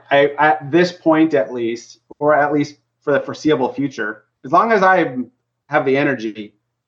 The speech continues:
I, I will be the person defending my work. And I don't like the idea of someone else having to go out there and defend it or say why we made this one decision or the other. Um, but also, um, and that speaks to my disagreeable nature, and,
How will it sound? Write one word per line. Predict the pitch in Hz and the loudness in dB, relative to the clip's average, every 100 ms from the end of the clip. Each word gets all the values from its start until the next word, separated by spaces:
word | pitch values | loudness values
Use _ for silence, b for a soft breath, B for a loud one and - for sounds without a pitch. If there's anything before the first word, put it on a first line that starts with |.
| _ _ _ | _ _ _
I, | 151 | 2
I | 160 151 160 165 | 2 2 2 2
will | 156 151 | 0 0
be | 151 | 0
the | 143 | -2
person | 139 147 143 | -2 -4 -4
defending | 135 135 139 135 127 123 | -8 -4 0 2 2 2
my | 123 | 2
work. | 123 123 117 | 0 -2 -4
And | 120 | -2
I | 120 | -2
don't | 127 | -2
like | 131 127 - | -2 -2 0
the | 120 | 0
idea | 117 120 117 | 2 0 -2
of | - | -6
someone | 120 117 | -6 -2
else | 117 120 | 0 -2
having | 117 117 117 | -4 -4 -4
to | 107 | 0
go | 113 | 2
out | 113 117 | 2 2
there | 117 | -2
and | 110 | -2
defend | - 120 117 | -4 -4 -2
it | 110 | -4
or | |
say | 107 117 110 | -4 -4 0
why | 117 | 2
we | 113 113 | 2 0
made | 113 110 107 | -2 -4 -6
this | 107 - | -14 -4
one | 127 | -2
decision | 120 - 123 117 | -2 -4 -4 -2
or | 117 110 | 0 2
the | 113 | 2
other. | 123 117 107 _ _ _ _ _ _ | 2 0 -4 _ _ _ _ _ _
Um, | 135 131 123 113 110 _ _ _ _ 151 | 2 4 2 -2 -6 _ _ _ _ 2
but | 147 | 4
also, | 156 165 165 151 139 131 - _ _ _ _ _ - | 4 2 2 4 4 0 -6 _ _ _ _ _ -4
um, | 143 131 123 - _ _ _ _ _ _ _ | 0 0 -4 -8 _ _ _ _ _ _ _
and | 175 | 2
that | 185 - | 2 2
speaks | 185 180 | 0 0
to | 170 | 0
my | 151 | 2
disagreeable | 160 147 143 143 131 | 2 0 0 2 2
nature, | 135 147 139 117 - | 0 0 -2 -4 -4
and, | 143 | -14